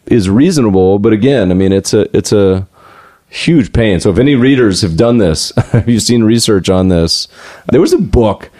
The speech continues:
that came out about a decade ago that was on option writing in this format. I don't think there's any funds.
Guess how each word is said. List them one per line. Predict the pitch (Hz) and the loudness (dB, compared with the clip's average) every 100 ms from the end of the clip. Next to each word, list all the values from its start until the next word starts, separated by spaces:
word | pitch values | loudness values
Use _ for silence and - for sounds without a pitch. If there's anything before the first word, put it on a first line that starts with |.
| - | -6
that | 113 | -4
came | 110 110 107 | 0 0 2
out | 90 | 0
about | 90 | -2
a | 82 | 0
decade | 87 95 85 | -2 0 0
ago | 82 | 0
that | 85 | 0
was | 85 | 0
on | 87 87 | -2 -2
option | 92 92 - 98 | -2 -4 -2 0
writing | 90 85 85 90 | 2 2 0 0
in | 90 | 2
this | 95 - | 0 -2
format. | - 95 82 80 76 - - - - | -2 0 0 -2 -4 -8 -12 -20 -4
I | 165 | -2
don't | 220 233 | 0 0
think | 156 147 | -2 0
there's | 107 95 | 0 2
any | 95 | 0
funds. | 85 92 | 0 -2